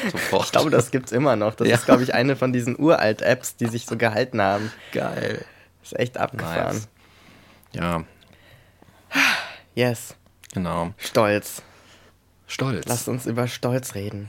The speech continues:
Speaker 1: Genau. Ähm, fangen, machen wir doch gleich weiter, ne, wo wir aufgehört haben tatsächlich. Mit diesem, das ist, das ist so naheliegend, ne, mit dem Stolz, Nationalstolz. Das stimmt. Es ist, ich finde, ich, also ich sag einfach mal, ich finde,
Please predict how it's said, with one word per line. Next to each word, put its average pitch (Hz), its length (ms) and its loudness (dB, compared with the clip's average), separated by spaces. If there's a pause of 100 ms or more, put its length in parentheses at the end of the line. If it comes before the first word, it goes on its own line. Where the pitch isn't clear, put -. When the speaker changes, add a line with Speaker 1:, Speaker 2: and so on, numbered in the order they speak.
Speaker 1:
Genau. 98 440 2
Ähm, 98 360 2 (380)
fangen, 110 220 2
machen 139 180 4
wir 147 80 6
doch 113 140 6
gleich 113 260 4
weiter, 101 320 6
ne, 107 240 2
wo 101 140 2
wir 95 140 6
aufgehört 85 520 -2
haben 80 200 -4
tatsächlich. - 540 -8
Mit 92 160 -2
diesem, 95 360 -2 (580)
das 104 160 4
ist, 107 160 2
das 90 200 2
ist 95 180 -4
so 90 80 -2
naheliegend, 76 800 -8 (180)
ne, 90 180 -8
mit 90 220 -6
dem 85 260 -6 (140)
Stolz, 82 440 -6
Nationalstolz. 82 1120 -6 (480)
Das 82 120 -8
stimmt. 82 420 -8 (300)
Es - 140 -12
ist, - 320 -6 (380)
ich - 180 0
finde, 135 280 4
ich, 113 260 -4
also 110 200 0
ich 110 120 -4
sag 98 160 0
einfach 95 240 0
mal, 90 180 -2
ich - 100 -10
finde, 120 280 2